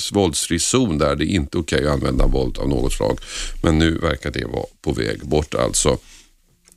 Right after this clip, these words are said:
Helena, eh, Friberg, du är vice ordförande, andre vice ordförande i Sveriges elevråds, elevråds centralorganisation. Du representerar alltså eleven kan man säga. Du, vad tycker du om de här domarna och det här, resultatet av de här domarna?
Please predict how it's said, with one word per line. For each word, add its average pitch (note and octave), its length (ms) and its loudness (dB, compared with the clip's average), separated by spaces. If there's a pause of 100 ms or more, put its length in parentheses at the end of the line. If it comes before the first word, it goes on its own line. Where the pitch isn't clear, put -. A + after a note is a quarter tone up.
(160)
Helena, F#2 380 2
eh, F2+ 520 -4
Friberg, E2+ 540 -2 (100)
du F#2 440 -2
är F2 160 0
vice B2 380 2
ordförande, F2+ 520 2
andre G#2 200 0
vice A2 220 -2
ordförande D#2 280 -2
i D#2+ 40 -2
Sveriges D#2+ 420 0
elevråds, D2+ 840 0
elevråds E2+ 840 2 (300)
centralorganisation. E2 1120 0 (480)
Du F2 140 2
representerar D#2 540 0
alltså C2+ 220 -2
eleven F2 400 0
kan E2+ 100 -2
man E2 100 -2
säga. D2 240 -2 (480)
Du, A#2 340 0
vad B2+ 200 -2
tycker C#3 160 -2
du A#2 60 2
om C#3+ 160 0
de C#3+ 160 0
här D2+ 280 -2 (120)
domarna D2 420 -2
och F#2 220 -2
det F2+ 80 2
här, C2+ 340 -2 (520)
resultatet F#2 540 0
av F#2+ 60 -6
de D2 100 -6
här C2 60 -6
domarna? A1+ 280 -12